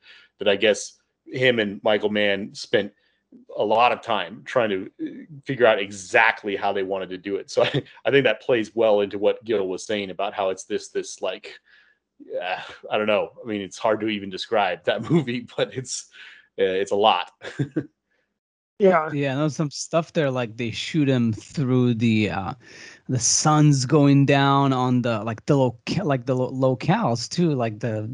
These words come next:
Speaker 3: <laughs> if you compare between them, it's so romanticized in Manhunter
Speaker 1: Yes.
Speaker 3: where they live initially.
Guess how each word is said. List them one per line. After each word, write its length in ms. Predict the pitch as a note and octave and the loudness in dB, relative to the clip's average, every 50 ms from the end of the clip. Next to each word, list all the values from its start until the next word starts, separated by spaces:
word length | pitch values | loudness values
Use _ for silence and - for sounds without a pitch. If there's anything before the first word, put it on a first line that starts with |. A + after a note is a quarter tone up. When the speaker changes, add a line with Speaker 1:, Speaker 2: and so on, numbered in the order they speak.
| C3+ | -8
Speaker 3:
<laughs> 40 | D3 E3+ C3+ A#2+ | -4 0 2 4
if 120 | D#3+ - | 4 4
you 80 | F#3 D#3+ | 2 0
compare 400 | - D#3+ C3+ C3 D#3+ D#3 D#3+ D3+ | 0 0 0 0 0 0 -2 -2
between 420 | C3+ C#3 - - C3+ C#3 D#3 E3 | -4 -4 -4 -2 -2 0 0 0
them, 260 | D3 C3+ A#2 A#2 A2+ A2+ - - - _ _ _ _ _ _ _ _ _ - | -2 -2 -4 -6 -8 -10 -12 -18 -20 _ _ _ _ _ _ _ _ _ -2
it's 200 | - B2+ - - | -2 -2 0 -2
so 880 | - - - - - - - - - - - - A#3+ A#3 A#3+ A#3 G#3 | -4 -4 -4 -6 -6 -4 -4 -2 -2 0 2 4 6 8 8 8 8
romanticized 1080 | F#3 E3+ D3 B2+ B2+ B2+ C3+ D3 D#3+ D#3+ - C#3+ B2 - - B2+ A#2 A2+ A#2 A2+ G#2+ G2+ | 8 6 4 2 2 0 2 2 2 0 0 -2 -4 -2 -2 0 0 0 0 -2 -4 -6
in 160 | A2+ A#2 A2+ A2+ | -6 -4 -4 -2
Manhunter 560 | A#2+ C3 D3 D#3 B2 A#2 A#2+ A2+ - B2 B2 | -2 0 0 2 2 2 0 0 0 0 0
Speaker 1:
Yes. 160 | A#2 G#2 G#2+ | 0 0 0
Speaker 3:
where 140 | A2+ A2+ A2 | -2 -2 -2
they 180 | G#2+ A2+ A2+ | -2 -2 -2
live 300 | A2 A#2 A#2+ C3+ C#3 A#2+ A#2+ | -2 -2 0 0 0 0 0
initially. 720 | A#2 A#2+ D#3 D#3 - G#3 G#3 F#3 G3+ G#3+ F#3 G#3 E3+ B2 | 0 0 0 2 4 4 6 8 10 10 10 10 8 6